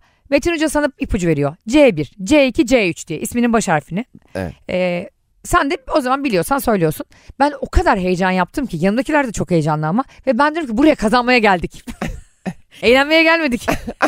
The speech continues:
Speaker 1: <laughs> İnanılmaz stresli.
Speaker 2: "Gülmeyin lan. Bokum var. Sıçan göt tatlıdır." <laughs>
Speaker 1: İnanılmaz stresli ve gerginim. Başladı yarışma.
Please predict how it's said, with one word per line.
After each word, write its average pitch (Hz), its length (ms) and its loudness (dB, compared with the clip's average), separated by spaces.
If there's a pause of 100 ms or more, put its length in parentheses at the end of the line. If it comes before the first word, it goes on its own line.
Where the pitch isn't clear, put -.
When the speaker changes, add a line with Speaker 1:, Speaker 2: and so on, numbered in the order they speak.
(160)
Speaker 1:
<laughs> - 600 -10
İnanılmaz 202 380 0
stresli. 190 260 0
Speaker 2:
"Gülmeyin 247 300 4
lan. 247 180 2 (640)
Bokum 226 300 2
var. 185 160 4 (920)
Sıçan 214 380 2
göt 220 120 0
tatlıdır." 214 500 0 (920)
<laughs> - 1200 -8
Speaker 1:
İnanılmaz 311 400 2
stresli 269 340 -6
ve 254 80 2
gerginim. 254 440 0 (380)
Başladı 311 400 -2
yarışma. 180 380 -2